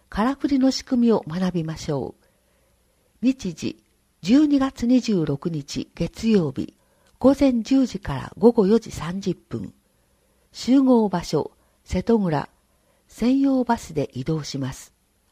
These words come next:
行程、瀬戸村から愛知工業大学ロボット研究ミュージアム見学。昼休憩、昼食持参。ロボットワークショップ、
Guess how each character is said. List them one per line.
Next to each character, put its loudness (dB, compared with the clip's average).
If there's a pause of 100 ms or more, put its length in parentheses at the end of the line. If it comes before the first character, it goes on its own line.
(540)
行 6
程、 -2 (460)
瀬 -4
戸 2
村 2
か -4
ら -4 (460)
愛 0
知 -16
工 6
業 4
大 0
学 -8
ロ -2
ボ 6
ッ 0
ト -4
研 -2
究 0
ミ 2
ュ 2
ー 0
ジ -6
ア -6
ム -14
見 -6
学。 -12 (680)
昼 2
休 0
憩、 -10 (500)
昼 0
食 -6
持 -8
参。 -12 (720)
ロ 2
ボ 4
ッ 2
ト 0
ワ -2
ー -6
ク -18
シ -4
ョ -4
ッ -8 (160)
プ、 -18